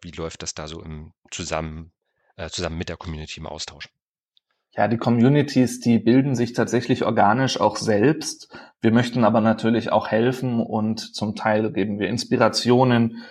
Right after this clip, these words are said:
Speaker 2: geben Channels, die beispielsweise interessant sind, vor. Lokal gibt's hier natürlich auch sehr viele Unterschiede, wie Channels genutzt werden oder wie aktiv sie sind. Ähm,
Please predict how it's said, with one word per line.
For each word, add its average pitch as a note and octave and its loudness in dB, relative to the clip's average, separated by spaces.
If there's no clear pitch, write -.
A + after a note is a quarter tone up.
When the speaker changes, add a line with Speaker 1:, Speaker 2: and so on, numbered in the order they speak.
Speaker 2:
geben A2+ 6
Channels, B2+ 2
die A2+ 0
beispielsweise G#2+ 0
interessant A2+ -2
sind, A2+ -2
vor. A2 4
Lokal A#2 4
gibt's A2+ -8
hier A2+ -2
natürlich A2 -6
auch A2 -6
sehr G#2+ -6
viele A2 -6
Unterschiede, A#2+ -4
wie A2+ -8
Channels G#2+ -6
genutzt B2 -6
werden A2+ -2
oder G#2 -12
wie G#2 -2
aktiv C#3 -2
sie A#2+ 0
sind. A#2 0
Ähm, A2+ 2